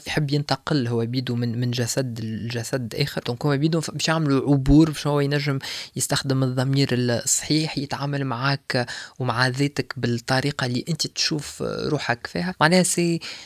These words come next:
اون دوبل بيناليتي إنك تكون عابر وإنك تعيش في الانتقال الديمقراطي. معناها أنت ديجا ما فماش حاجة كونستانت.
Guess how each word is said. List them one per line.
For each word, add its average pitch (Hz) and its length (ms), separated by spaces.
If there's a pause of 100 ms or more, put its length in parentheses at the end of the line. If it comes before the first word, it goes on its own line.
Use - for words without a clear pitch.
(140)
اون 156 160
دوبل 165 240
بيناليتي 151 760 (200)
إنك 139 180
تكون - 300
عابر 160 600 (280)
وإنك 151 380
تعيش 170 300
في - 120
الانتقال - 580
الديمقراطي. 135 760
معناها 131 240
أنت 139 140
ديجا 139 520 (140)
ما 151 140
فماش 156 200
حاجة 143 680
كونستانت. - 640